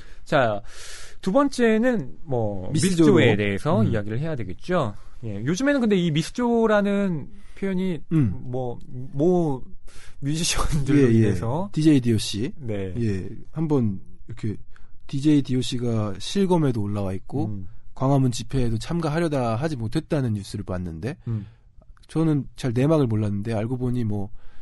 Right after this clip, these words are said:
Speaker 2: 미스
Speaker 1: 음.
Speaker 2: 박이 들어가는 그 단어가
Speaker 1: 네.
Speaker 2: 좀 문제가 돼서
Speaker 1: 음.
Speaker 2: 어,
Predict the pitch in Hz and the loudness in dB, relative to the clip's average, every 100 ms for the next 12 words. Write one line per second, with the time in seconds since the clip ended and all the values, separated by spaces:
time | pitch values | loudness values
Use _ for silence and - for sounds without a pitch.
0 | - 127 135 - 160 143 123 - 131 120 | -6 -4 -2 -2 2 2 0 -4 -4 0
1 | 123 131 131 110 107 104 104 101 104 156 | 0 0 -2 -2 -2 -2 -2 -2 0 2
2 | 196 196 190 - 113 107 101 - 107 104 | 2 2 -2 -2 -2 -2 -4 -2 0 0
3 | 98 85 71 123 107 104 107 101 101 101 | -2 -4 -6 -4 -4 -4 -4 0 0 -2
4 | 92 92 - - 143 117 101 95 95 - | -4 -6 -6 -6 -4 -4 -4 -4 -6 -8
5 | - - 57 55 | -8 -8 -6 -6